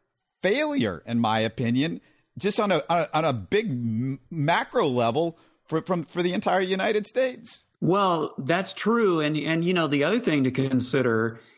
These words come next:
Speaker 2: is the wait time that people even have to get the testing. And I, of course, I live here in Austin, and I know you're in Houston, but, you know, they shut some of those facilities down because of the excessive heat, and you have people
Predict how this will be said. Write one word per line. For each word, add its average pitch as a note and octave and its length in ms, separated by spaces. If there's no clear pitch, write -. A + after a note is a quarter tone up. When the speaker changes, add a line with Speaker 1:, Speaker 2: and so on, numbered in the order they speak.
Speaker 2:
is C#3+ 400
the C#3 120
wait D3+ 340
time G#2+ 640
that B2+ 140
people D3+ 300
even C#3 320
have D3 380
to C#3 100
get C3+ 400
the - 80
testing. - 640
And B2+ 160
I, C3 60
of B2+ 120
course, E3 200
I G3+ 100
live A3 160
here G3 160
in E3 80
Austin, E3 380
and C3+ 120
I C#3 60
know D#3 100
you're D3+ 240
in C3+ 80
Houston, C3 540
but, D3 160
you F#3 100
know, E3+ 140
they D#3 140
shut E3+ 280
some F#3 160
of F3 60
those D3+ 160
facilities C#3+ 560
down D3+ 540
because D3 300
of C3 80
the B2+ 120
excessive F3+ 480
heat, E3+ 220
and D3 100
you C3+ 80
have A#2+ 160
people D3+ 460